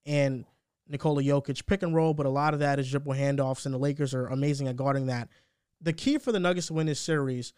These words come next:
because I think if you're just relying on star power, you kinda lean the Lakers with LeBron James and Anthony Davis. The key for them to win this series is these two things. They have to limit turnovers, and they have to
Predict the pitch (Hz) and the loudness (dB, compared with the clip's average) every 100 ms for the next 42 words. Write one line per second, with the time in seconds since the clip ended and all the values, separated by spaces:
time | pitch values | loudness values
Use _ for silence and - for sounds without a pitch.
0 | _ _ - 175 170 247 277 233 185 233 | _ _ -6 -2 0 0 0 -2 -2 -6
1 | 226 180 180 170 147 - 160 160 156 143 | -6 -4 -2 -2 -4 -2 0 0 0 2
2 | 143 139 160 160 175 160 165 143 156 165 | 2 0 -4 0 0 2 0 -2 -2 -4
3 | 160 147 143 135 139 147 160 156 - _ | -4 -6 -8 -10 -6 -2 -2 -2 -8 _
4 | 143 156 165 151 147 156 156 147 156 170 | -4 -2 0 0 -2 -2 -2 0 0 0
5 | 190 - _ _ _ _ _ 180 160 277 | -4 -8 _ _ _ _ _ -8 -4 -2
6 | 311 240 214 185 180 160 - 170 165 156 | -2 -2 -2 0 0 -2 -2 -2 0 0
7 | 151 - 147 143 123 143 160 147 135 120 | -2 -6 -6 -4 -4 -4 -4 -4 -8 -12
8 | 113 - _ _ _ - 170 240 214 185 | -16 -20 _ _ _ -6 0 0 0 0
9 | 185 160 160 180 190 214 226 - _ _ | 0 -2 0 0 0 -2 -2 -10 _ _
10 | _ 160 160 156 147 151 165 160 160 156 | _ 0 0 0 -2 -2 0 2 2 0
11 | - 160 151 139 | -2 -2 0 -2